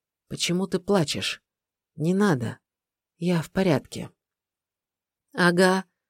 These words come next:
вижу, в каком порядке. Плачу. Я и не заметила,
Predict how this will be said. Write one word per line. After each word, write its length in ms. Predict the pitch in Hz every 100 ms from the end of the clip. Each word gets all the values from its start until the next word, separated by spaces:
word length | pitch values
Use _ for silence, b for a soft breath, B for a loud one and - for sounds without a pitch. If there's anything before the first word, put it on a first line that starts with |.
| _
вижу, 320 | 202 226 170 165
в 80 |
каком 320 | - 160 160 151
порядке. 640 | 175 170 147 - 139 143 _ _
Плачу. 580 | - 190 240 240 185 160 _ _ _ _
Я 220 | 165 196
и 80 | 202
не 120 | 185
заметила, 640 | 170 180 190 180 170 165